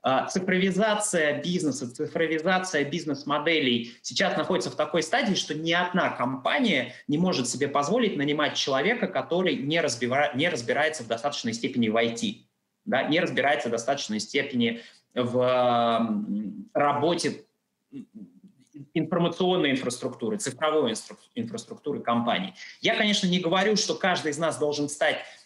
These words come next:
профессиональным программистом или девопсом, а, или, ам, там, инженером по данным, но, а,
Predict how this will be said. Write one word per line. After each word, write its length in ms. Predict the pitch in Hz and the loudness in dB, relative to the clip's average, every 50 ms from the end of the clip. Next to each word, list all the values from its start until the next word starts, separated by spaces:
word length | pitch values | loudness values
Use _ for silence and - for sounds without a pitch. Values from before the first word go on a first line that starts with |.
| _ - | _ -8
профессиональным 640 | 127 120 135 147 147 - 170 165 156 147 143 131 - | -4 -2 -2 0 0 0 0 2 2 2 2 0 0
программистом 680 | 139 131 139 143 156 175 214 277 311 - - 202 160 | -2 0 0 2 2 2 2 0 0 0 0 0 0
или 200 | 139 160 135 131 | 2 2 2 2
девопсом, 800 | 117 - 120 120 131 208 277 262 - - 233 208 190 185 185 - - - _ _ - | 0 0 0 0 2 2 0 0 0 0 2 2 2 2 0 -6 -16 -20 _ _ -2
а, 640 | 135 135 139 139 139 139 135 139 139 139 135 135 131 - | 0 2 4 4 4 4 4 4 4 4 2 2 2 2
или, 480 | 180 190 175 160 147 139 131 127 127 - | 2 2 4 4 4 4 4 2 2 2
ам, 640 | 131 131 131 127 123 123 120 117 113 110 110 107 | 2 2 2 4 4 4 2 2 -2 -4 -6 -6
там, 280 | 104 - 104 101 98 90 - | -6 -6 -6 -6 -6 -6 -4
инженером 840 | 151 151 151 131 147 170 175 175 175 160 143 127 117 107 104 - - - | -2 -2 -2 0 0 0 0 2 2 2 2 2 0 -2 -4 -8 -6 -2
по 120 | 147 143 | -2 0
данным, 560 | - - 226 277 285 269 240 226 202 180 - - | 0 0 0 0 2 2 2 2 0 -2 -4 -6
но, 680 | 147 156 165 180 190 190 190 190 190 185 180 180 - - | -8 -6 -2 0 0 2 2 2 2 2 0 0 -2 -2
а, 360 | 139 143 147 143 135 - - | 0 2 2 2 0 -2 -4